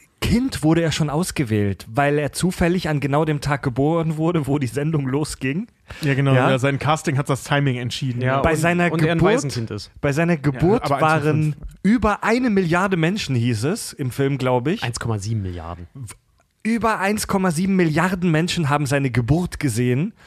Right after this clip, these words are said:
Speaker 1: Und jetzt ist er ungefähr dreißig in dem Film. Ich glaub, neunundzwanzig ist er
Speaker 2: Mhm.
Speaker 1: in der Story. Millionen gucken ihm zu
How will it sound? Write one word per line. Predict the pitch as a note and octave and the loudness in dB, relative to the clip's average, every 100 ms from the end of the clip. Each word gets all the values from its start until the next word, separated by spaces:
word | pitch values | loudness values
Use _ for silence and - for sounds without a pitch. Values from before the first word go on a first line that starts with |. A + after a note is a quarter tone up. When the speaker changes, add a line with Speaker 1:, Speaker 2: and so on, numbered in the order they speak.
| - - - - | -20 -20 -8 0
Speaker 1:
Und | D3+ D3+ | 0 2
jetzt | D3+ E3 | -2 -2
ist | F#3+ D3 | -4 -2
er | E3 D#3+ | 0 0
ungefähr | E3+ D3+ C#3+ C3+ | 0 0 -2 -2
dreißig | - B2+ E3+ G3+ G3+ | 0 0 0 -2 -2
in | |
dem | G3+ | -4
Film. | F#3 G3+ G#3+ | -2 -2 -2
Ich | - | -2
glaub, | D3+ | -2
neunundzwanzig | C#3 C#3+ C3+ - C3+ D#3+ D#3 | 2 2 0 -2 -2 -2 -2
ist | E3 | 0
er | |
Speaker 2:
Mhm. | E3 | 0
Speaker 1:
in | |
der | E3 | -2
Story. | - E3 E3+ G#3 A3+ _ - - - - - | -2 0 0 -2 -6 _ -20 -20 -20 -20 -8
Millionen | B2+ D#3 E3+ D3 G3 C4 B3+ | 0 2 4 4 4 2 0
gucken | - G3+ G3 | 0 0 2
ihm | G3 E3+ | 0 0
zu | E3+ F#3+ | 2 2